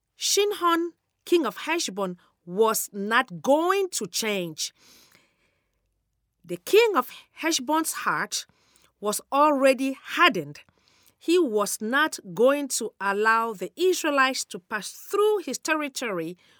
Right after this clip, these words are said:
on their way to the promised land. So what did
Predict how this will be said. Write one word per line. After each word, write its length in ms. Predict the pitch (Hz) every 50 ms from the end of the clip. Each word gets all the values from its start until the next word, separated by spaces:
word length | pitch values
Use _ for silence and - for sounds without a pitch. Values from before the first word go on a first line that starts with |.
| _ -
on 140 | 202 202 190
their 140 | 196 185
way 240 | 185 190 226 196 226
to 120 | - - 214
the 120 | 185 185
promised 640 | - - - 214 202 196 202 196 196 185 - - - -
land. 440 | 190 196 220 233 214 175 147 139 _ _ _ _ _ _ _ _ _ _
So 260 | - - - - 247 226
what 360 | 214 208 233 269 302 254 208
did 200 | 240 233 208